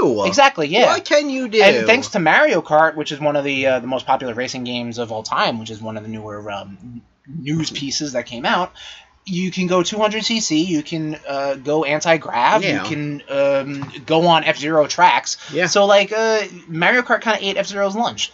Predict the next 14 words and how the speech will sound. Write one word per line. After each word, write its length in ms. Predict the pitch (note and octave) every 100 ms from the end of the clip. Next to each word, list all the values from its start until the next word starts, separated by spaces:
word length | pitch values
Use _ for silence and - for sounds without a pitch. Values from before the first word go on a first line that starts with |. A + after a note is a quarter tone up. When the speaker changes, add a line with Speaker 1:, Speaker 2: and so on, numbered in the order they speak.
| -
Speaker 1:
Yeah. 140 | E3 D#3 -
Speaker 2:
Um, 420 | C3 C3 C3+ C#3 -
it's 140 | E3+
a 60 | E3
shame. 400 | A3+ B3 D#4+ D#4
F-Zero 300 | F3+ F3+ G3+
G 140 | F3 G3+
X 240 | G#3 -
is 160 | D#3+ D3
hard 220 | D#3 D#3+
as 100 | G3+
balls, 460 | C#3+ C#3+ E3+ B3 - -
and, 480 | D3+ D#3 D#3 D3+ -
uh, 240 | C#3+ C#3+